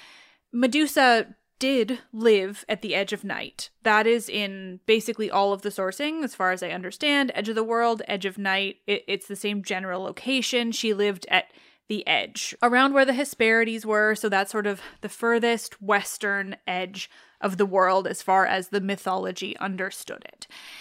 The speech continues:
So that is always where Medusa has lived with her Gorgon sisters, Theano and Euryale. That's the story. Now, when it comes to the Athena curse,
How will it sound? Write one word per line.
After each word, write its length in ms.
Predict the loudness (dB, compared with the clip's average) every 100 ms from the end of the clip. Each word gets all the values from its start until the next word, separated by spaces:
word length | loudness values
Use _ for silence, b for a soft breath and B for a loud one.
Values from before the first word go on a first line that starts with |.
| B
So 220 | 0 0 2
that 280 | 4 4
is 140 | 4 2
always 440 | 2 2 4 2
where 160 | 2 0
Medusa 400 | 0 -4 -6 -6
has 220 | -6 -6
lived 420 | 2 6 6 2
with 200 | 0 0
her 260 | 2 0 0
Gorgon 420 | 2 2 2 -2
sisters, 680 | -4 -6 -6 -4 -4 -8 -14 -8
Theano 480 | -6 -4 -2 -2 -2
and 180 | -8
Euryale. 580 | -8 -6 -6 -10 -12 -12 -16 _ _ _ _ 0
That's 300 | 0 0 -8
the 200 | -6 -4
story. 480 | -4 -6 -8 -10 -16 -20 _ B B B B B
Now, 400 | 4 6 4 0 b b
when 180 | -2 0
it 80 | 0
comes 280 | 0 0 0
to 100 | -2
the 200 | -2 -2
Athena 420 | -4 -4 -6 -8
curse, 600 | -6 0 0 0 -4 -12